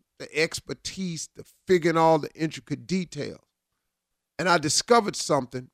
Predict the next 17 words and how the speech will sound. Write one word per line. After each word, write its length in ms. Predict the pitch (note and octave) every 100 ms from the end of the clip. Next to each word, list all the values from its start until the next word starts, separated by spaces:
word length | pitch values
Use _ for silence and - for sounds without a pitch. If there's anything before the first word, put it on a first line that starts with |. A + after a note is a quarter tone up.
| -
when 120 | D3
I 80 | C#3+
was 200 | B2 -
talking 440 | - G3 F#3+ E3+
last 420 | C#3+ B2+ A2+ A2 A2+
night. 300 | A#2+ A2 - _ _ _ _ _ _ _ _ _ _ _ _ _ _ -
Uh, 60 |
that's 320 | C3+ G3 - F#3
what 280 | D#3 - A#2
happens 520 | E3+ D#3+ C#3+ B2+ - _ -
in 240 | D3 C3
life 280 | D#3 D3 -
to 200 | - C#3+
a 20 |
lot 260 | B2+ C#3+ C#3
of 100 | -
people. 380 | - G3 -